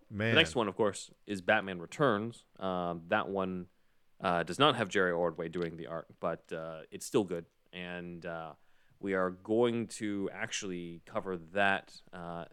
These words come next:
Speaker 2: in the next episode, but that won't be for, uh, a couple weeks. So we're going to take a small break here, uh, 'cause Andrew's got his, uh, test in Seattle. I've got L A Comic Con. Scheduling wise,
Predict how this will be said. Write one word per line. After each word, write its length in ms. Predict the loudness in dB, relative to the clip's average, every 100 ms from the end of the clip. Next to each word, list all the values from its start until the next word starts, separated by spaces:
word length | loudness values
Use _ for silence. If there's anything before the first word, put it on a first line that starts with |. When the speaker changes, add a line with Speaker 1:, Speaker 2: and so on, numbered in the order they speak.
| -8
Speaker 2:
in 100 | -4
the 60 |
next 240 | -4 -2 -2
episode, 360 | -2 0 0
but 120 | 0
that 160 | 0 2
won't 220 | 2 -2
be 160 | -4 -6
for, 600 | -2 2 4 4 2 -2 -6 -20 _ -4
uh, 240 | 0 0
a 60 | 0
couple 260 | 0 0 -2
weeks. 280 | -6 -8 0
So 440 | 6 8 6 2 -6 -20 -20 -20 _
we're 140 | -2 2
going 180 | 2
to 60 | 2
take 200 | -2 -2
a 60 | -2
small 320 | -2 4 4
break 340 | 4 -2 -2 -2
here, 300 | -4 -4 -4 -12 -20 -20 -4
uh, 320 | -2 0 0
'cause 580 | 0 0 0 -4 -10 -16 _ _ -20 -20 -20 -20 -20 -20 -20 -2
Andrew's 280 | 2 2
got 280 | 4 4 4 -2 _ _ _
his, 460 | -6 -2 -2 -2 0
uh, 220 | 0 0
test 280 | -2 -2 -2
in 80 | -8
Seattle. 500 | -2 2 4 4 2
I've 240 | 0 -2 0
got 220 | -2 -2 -8
L 140 | -10
A 60 | -8
Comic 340 | 0 0 0
Con. 460 | 0 0 2 0 -4 -14 -20 -20 _ _ _ _ _
Scheduling 440 | 0 2 4 2 2
wise, 520 | 2 4 2 0 -6